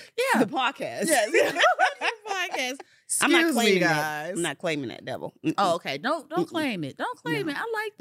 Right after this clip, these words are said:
Speaker 2: 'Cause I
Speaker 1: that.
Speaker 2: just had some M and M's before we came here.
Speaker 1: How do you, how does your throat feel?
Speaker 2: I'm glad that happened to you and not me. <laughs>
Speaker 1: Yeah, I am too.
Speaker 2: Yeah.
Speaker 1: 'Cause mine was just a little, uh-uh, but
Speaker 2: All right, a little water in
Speaker 1: I'm
Speaker 2: there.
Speaker 1: not working today.
Speaker 2: Yeah.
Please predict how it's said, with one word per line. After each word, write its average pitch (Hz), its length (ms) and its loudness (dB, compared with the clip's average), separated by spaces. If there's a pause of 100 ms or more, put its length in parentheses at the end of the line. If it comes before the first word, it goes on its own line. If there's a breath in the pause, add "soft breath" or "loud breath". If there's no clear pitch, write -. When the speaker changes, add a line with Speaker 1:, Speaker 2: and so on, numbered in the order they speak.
Speaker 2:
'Cause 269 80 -2
I 339 60 0
Speaker 1:
that. 392 80 -2
Speaker 2:
just 403 160 -4
had 359 140 -4
some 349 120 0
M 349 140 0
and 330 100 -4
M's 339 200 -6
before - 340 -16
we 285 220 -12 (580)
came 302 300 -4
here. 214 140 -14 (120)
Speaker 1:
How 233 200 -10
do 233 140 -6
you, 190 280 -2
how 240 140 -4
does 208 180 -6
your 165 100 -4
throat 311 380 -4
feel? 131 420 -6
Speaker 2:
I'm 349 140 0
glad 254 300 2
that 214 120 0
happened 233 220 0
to 180 60 0
you 277 260 6
and 220 100 4
not 233 200 0
me. 349 580 2
<laughs> - 40 -4 (1080)
Speaker 1:
Yeah, 240 300 4
I 285 140 2
am 269 320 -2
too. - 160 2
Speaker 2:
Yeah. 370 300 6
Speaker 1:
'Cause 208 200 -6
mine 269 240 2
was 311 80 -8
just 208 180 -8
a 185 40 -18
little, 175 280 -4
uh-uh, 185 540 0
but 151 380 -2
Speaker 2:
All - 100 -12
right, 214 180 0
a - 60 -10
little 208 160 -12
water 277 280 0
in 277 60 -2
Speaker 1:
I'm 339 120 6
Speaker 2:
there. 320 180 2
Speaker 1:
not 170 140 -2
working 202 400 -4
today. 135 640 -6 (280)
Speaker 2:
Yeah. 143 320 -6